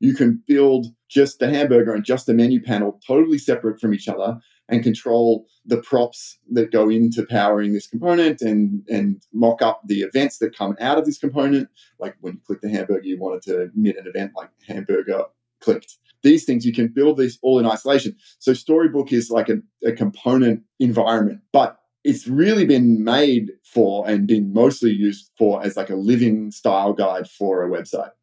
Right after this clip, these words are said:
So you can imagine, like, Airbnb might have a, a very detailed set of components that they use for their entire website. And it would be handy for them to be able to sort of show to their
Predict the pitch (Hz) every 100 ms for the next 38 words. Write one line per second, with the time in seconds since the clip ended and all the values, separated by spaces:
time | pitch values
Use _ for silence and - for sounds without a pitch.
0 | _ - 113 104 104 104 110 107 107 101
1 | 98 - 113 104 104 95 95 98 98 92
2 | 107 95 92 110 98 95 - _ _ _
3 | - 117 - 107 107 92 117 113 113 107
4 | - _ _ - 117 117 120 95 - -
5 | 110 104 - 104 113 113 101 - 104 101
6 | 98 98 101 - - 104 95 98 101 107
7 | - 110 117 110 95 - _ _ _ _
8 | 110 104 - 117 117 113 120 131 147 120
9 | 113 101 101 101 95 95 98 - 104 -
10 | - 117 101 101 - 98 92 92